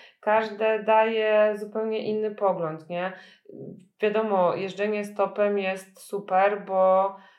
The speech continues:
mm, wtedy poznajesz, y, po prostu ludzi miejscowych. E, myśmy, myśmy były, ja, jak ja mieszkałam, jak ja mieszkałam na Syberii, to był rok akademicki dwa tysiące trzynaście czternaście.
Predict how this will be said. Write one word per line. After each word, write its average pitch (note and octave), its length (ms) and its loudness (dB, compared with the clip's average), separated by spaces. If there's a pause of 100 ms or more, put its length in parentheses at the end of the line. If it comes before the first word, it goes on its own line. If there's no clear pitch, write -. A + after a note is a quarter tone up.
(240)
mm, F3+ 920 -10 (120)
wtedy G3 400 -4
poznajesz, F#3+ 840 -6
y, G3 360 -6
po A3+ 60 -10
prostu B3+ 280 -8
ludzi B3+ 380 4
miejscowych. D#3 680 -6 (600)
E, D#3+ 480 -2
myśmy, F#3+ 680 -6
myśmy G3+ 280 -6
były, G3 420 -2
ja, F#3 120 -2
jak F#3+ 320 -2
ja G#3 100 -2
mieszkałam, F#3+ 680 -4
jak F3 160 -10
ja G#3 60 -2
mieszkałam G3+ 360 -8
na F3+ 640 -6
Syberii, F3 580 -6 (400)
to G3+ 120 -4
był F#3 200 -8
rok G3+ 240 2
akademicki G3 540 -6
dwa F3+ 160 -10
tysiące F#3+ 440 -12
trzynaście F#3 400 -12
czternaście. F3+ 880 -6